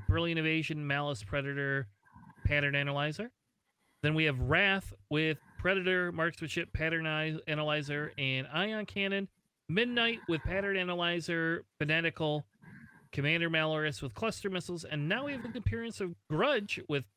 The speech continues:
Cluster Mines, Thermal Detonators, and Skilled Bombardier and Feedback Ping. So, I think in this list, you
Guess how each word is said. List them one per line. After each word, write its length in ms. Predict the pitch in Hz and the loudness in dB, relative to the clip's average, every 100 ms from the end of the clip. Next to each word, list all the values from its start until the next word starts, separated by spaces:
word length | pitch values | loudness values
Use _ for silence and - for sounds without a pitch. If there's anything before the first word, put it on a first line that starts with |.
| _ | _
Cluster 580 | - - 294 - - 226 | -8 0 0 0 -2 0
Mines, 560 | 185 160 151 151 147 - - _ | 2 2 2 2 -2 -8 -20 _
Thermal 420 | 190 269 277 247 | 0 2 2 0
Detonators, 920 | 208 156 160 - 135 135 131 135 135 - _ _ _ _ 147 | 0 -2 -2 -4 0 0 2 0 -2 -8 _ _ _ _ 0
and 460 | 147 151 147 147 - | 0 2 0 -4 -8
Skilled 540 | - - 143 170 180 - | -14 -4 -2 -2 -4 -4
Bombardier 680 | 123 139 156 156 156 185 208 - | -4 -2 -2 -2 -2 -2 -6 -6
and 160 | 165 190 | -6 -4
Feedback 420 | 220 208 139 104 | -6 -6 -6 -6
Ping. 240 | 117 117 117 - - - - _ _ _ _ _ _ _ _ - _ _ _ _ _ _ | -8 -6 -8 -12 -20 -20 -20 _ _ _ _ _ _ _ _ -20 _ _ _ _ _ _
So, 360 | 131 120 117 120 _ - _ _ _ - - - _ _ - | -2 0 0 -2 _ -20 _ _ _ -20 -20 -20 _ _ -4
I 60 | |
think 220 | 143 170 | 0 2
in 80 | 165 | 2
this 200 | 156 - | 0 -2
list, 280 | 160 160 - | -2 -2 -4
you 500 | 143 139 143 143 139 | -2 0 2 2 -2